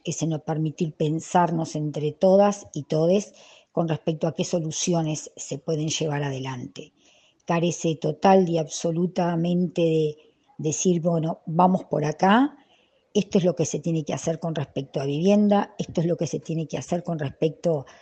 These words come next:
a la seguridad alimenticia", el cerrar refugios, por ejemplo, el privatizar refugios, por ejemplo, y que claramente la gente se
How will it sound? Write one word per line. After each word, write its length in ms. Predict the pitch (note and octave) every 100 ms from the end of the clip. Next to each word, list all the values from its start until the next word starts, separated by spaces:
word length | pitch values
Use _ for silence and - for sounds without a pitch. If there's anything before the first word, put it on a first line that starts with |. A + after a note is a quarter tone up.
| - _
a 400 | - C#3+ C#3 C#3 -
la 140 | D3
seguridad 480 | - D#3 D3 D#3 D3+
alimenticia", 1000 | D3 D3 C#3+ D3+ - G#3 - - G3+ G3 - - - _
el 180 | D#3 D#3
cerrar 560 | - D#3+ D3+ D#3+ C#3+
refugios, 640 | C#3+ D3+ - F3+ - F3+ C3
por 300 | - D3 D3
ejemplo, 680 | - - G3+ G3+ G3+ G3+ G3 - - -
el 180 | D#3+
privatizar 1120 | C3+ E3 D#3+ D#3+ D#3 D#3 - - F3+ F3 - -
refugios, 800 | D#3 D3 D3+ - A3 - - -
por 240 | - C3
ejemplo, 720 | C#3+ - F3+ F#3+ E3+ F#3 F#3 F#3 - - _ _ _ _ _
y 140 | G3+
que 180 | - E3+
claramente 800 | G3 G#3 G3 F3 F3 - G3+ -
la 180 | D#3+ D3
gente 420 | - E3+ F3 F#3
se 420 | - E3+ E3 -